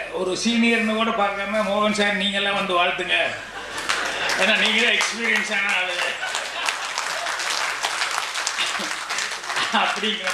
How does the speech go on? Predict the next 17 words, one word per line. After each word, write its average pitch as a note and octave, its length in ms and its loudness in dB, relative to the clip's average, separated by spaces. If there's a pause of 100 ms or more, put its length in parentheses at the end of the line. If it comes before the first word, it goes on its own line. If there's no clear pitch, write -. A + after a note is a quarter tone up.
மாதிரி G3 300 -2 (840)
அவரை F#3 320 2
வாங்கன்னு F#3 480 0
நடுநாயகமா F3 600 -2
கூப்பிட்டு E3 220 -8
உட்கார D3 260 -8
வச்சாங்க. C#3 340 -8 (720)
So D#3 280 -2 (680)
உண்மையிலே F#3 640 2
எனக்கு F3 380 0
ரொம்ப E3+ 220 -4
பிடித்தமான, D#3+ 920 -4
நான் D#3+ 340 0
மானசீகமா D#3+ 560 0
மதிக்கக்கூடிய D3 880 0
சீனியர் D3 720 0 (440)
சாதனையாளர், C#3+ 720 2